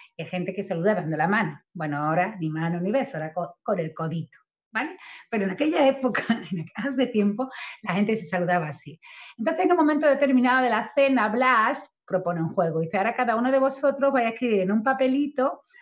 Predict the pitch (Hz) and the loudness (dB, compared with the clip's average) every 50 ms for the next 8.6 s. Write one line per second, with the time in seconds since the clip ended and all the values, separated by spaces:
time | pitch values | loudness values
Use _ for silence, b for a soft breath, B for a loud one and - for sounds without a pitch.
0 | b b 196 196 - 208 247 262 269 254 - - 240 240 254 254 277 262 226 190 | b b -8 -4 -2 -2 0 0 -2 -2 -2 -2 -2 0 0 2 2 2 2 2
1 | 175 190 208 185 202 180 196 214 208 185 - 143 - 190 180 175 156 156 143 147 | 2 0 0 0 0 0 2 2 0 0 0 -2 -4 -4 -4 -6 -6 -6 -8 -8
2 | 127 123 - _ _ _ _ _ _ - 285 294 359 359 359 302 - - 202 170 | -10 -12 -12 _ _ _ _ _ _ 0 2 2 2 0 -2 -4 -4 -2 -2 -2
3 | 165 170 180 165 156 143 147 180 254 370 - - 170 165 185 185 - 190 165 156 | 0 0 0 0 0 -2 -2 -4 -6 -6 -6 -10 -8 -8 -8 -8 -8 -8 -8 -6
4 | 156 170 165 180 170 - 165 151 156 147 151 143 151 143 139 135 139 135 143 143 | -6 -6 -6 -8 -10 -10 -8 -10 -8 -8 -8 -8 -8 -8 -8 -8 -8 -10 -10 -12
5 | B B B B B B B B B B _ - 180 160 160 - 170 175 190 185 | B B B B B B B B B B _ -8 -8 -8 -4 -2 0 0 0 0
6 | - 254 240 233 - 190 175 170 180 196 226 226 233 - 160 160 160 143 160 160 | 0 -2 -2 0 0 0 0 0 2 0 0 0 0 -2 -4 -4 -4 -2 0 2
7 | 180 185 165 - - - _ _ _ - 196 185 180 175 190 214 214 196 170 165 | 2 2 2 -2 -6 -16 _ _ _ -2 0 0 2 2 2 2 2 0 0 0
8 | - 247 294 359 330 302 381 466 453 - - _ | 2 2 2 4 4 2 2 0 -4 -10 -16 _